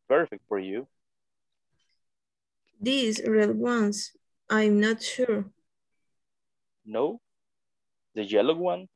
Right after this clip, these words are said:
Speaker 2: Oh, these. Um, yellow isn't really a good color for me.
Speaker 1: Well, that necklace isn't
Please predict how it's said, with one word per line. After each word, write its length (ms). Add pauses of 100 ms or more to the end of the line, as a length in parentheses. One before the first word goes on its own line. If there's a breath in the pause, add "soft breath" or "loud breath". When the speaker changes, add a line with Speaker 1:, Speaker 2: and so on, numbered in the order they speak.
(2250)
Speaker 2:
Oh, 180
these. 600 (400)
Um, 720 (120)
yellow 320
isn't 580 (480)
really 320
a 140
good 380 (160)
color 320
for 260
me. 300 (1800)
Speaker 1:
Well, 400 (840)
that 560 (800)
necklace 800 (800)
isn't 400